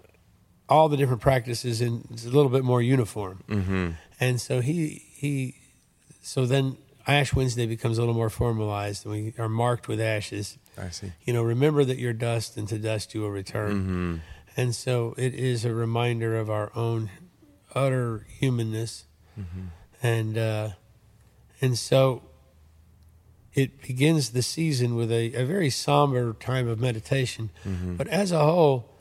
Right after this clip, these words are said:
Speaker 1: uh, as the late Pope Benedict said, uh, Lent should be a time of joy, not a time of
Speaker 2: Yeah.
Speaker 1: It's not for, I've always felt like, me growing up in very fundamentalist churches,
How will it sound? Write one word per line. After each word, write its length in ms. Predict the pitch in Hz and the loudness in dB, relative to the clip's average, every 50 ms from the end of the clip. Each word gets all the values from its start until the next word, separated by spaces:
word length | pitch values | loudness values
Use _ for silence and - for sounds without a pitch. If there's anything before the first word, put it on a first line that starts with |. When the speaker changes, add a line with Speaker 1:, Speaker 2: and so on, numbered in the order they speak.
| _ _ _ _ _ _ _ - | _ _ _ _ _ _ _ -2
Speaker 1:
uh, 460 | - 127 123 123 123 120 120 120 113 98 - - - - - - - - - - - - - - - - - - - - - - - _ _ - | 0 2 2 2 2 0 0 -2 -4 -6 -8 -14 -20 -20 -20 -20 -20 -20 -20 -20 -20 -20 -20 -20 -20 -20 -20 -20 -20 -20 -20 -20 -20 _ _ -6
as 240 | 131 131 127 107 117 | -4 -2 -2 -2 -2
the 100 | 127 127 | -2 0
late 240 | 127 135 135 127 - | 0 0 0 -2 -2
Pope 320 | - 131 127 120 131 - | -2 -2 -2 -2 -2 -4
Benedict 380 | - 135 135 123 113 113 107 - | -4 -4 -2 -2 -4 -4 -6 -8
said, 400 | - - 120 113 110 110 110 117 | -6 -4 -2 -2 -2 -2 -2 -4
uh, 240 | 113 110 110 107 110 123 - - - - - - - - - | -4 -2 -4 -4 -6 -10 -14 -20 -20 -20 -20 -20 -20 -20 -14
Lent 520 | 123 110 107 113 120 131 156 185 170 - - 123 - - - | -8 -6 -2 0 2 2 2 0 -2 -6 -12 -16 -18 -16 -16
should 200 | - - - 113 | -12 -10 -6 -4
be 100 | 113 120 | -2 -2
a 60 | 113 | -2
time 240 | 107 - 120 120 120 | -2 0 0 0 0
of 80 | 113 110 | 0 -2
joy, 320 | 110 117 131 143 131 110 | -2 -4 -4 -2 -4 -4
not 220 | 113 113 120 120 113 | -2 -2 -2 -2 -4
a 60 | 107 | -6
time 280 | - - 117 113 110 110 | -6 -4 -4 -2 0 0
of 40 | 95 | 0
Speaker 2:
Yeah. 420 | 92 98 98 98 98 95 92 92 87 - - - - - - - - - - - | 0 0 0 -2 -2 -4 -6 -8 -10 -12 -14 -16 -16 -16 -16 -16 -16 -16 -2 0
Speaker 1:
It's 160 | 151 135 - - | 0 0 2 2
not 400 | 165 175 196 190 160 - - - | 4 6 6 6 4 2 -2 -10
for, 380 | - - - 135 127 123 113 - - - - - - - | -10 -4 0 2 2 2 0 -2 -8 -16 -20 -4 0 2
I've 100 | 147 170 | 2 4
always 260 | 190 180 156 135 - | 6 4 4 4 2
felt 240 | - - 147 135 123 | 4 4 4 4 4
like, 400 | 131 127 127 123 127 - - - 180 - - - - - - | 4 2 2 0 -2 -8 -16 -20 -18 -18 -18 -18 -18 -16 -12
me 300 | 120 120 110 139 147 147 | -12 -6 0 0 0 2
growing 360 | 131 131 135 131 127 123 120 | 2 4 4 4 4 2 2
up 140 | 123 123 - 120 | 0 0 0 0
in 100 | 113 110 | -2 0
very 180 | 113 120 120 113 | 0 0 0 0
fundamentalist 840 | - - - 120 113 110 107 110 113 120 117 104 101 95 - - | -2 -2 0 0 0 0 0 0 0 0 0 0 -2 -6 -8 -6
churches, 460 | - 107 104 104 - - 110 107 - | -4 -4 -4 -4 -4 -6 -8 -10 -10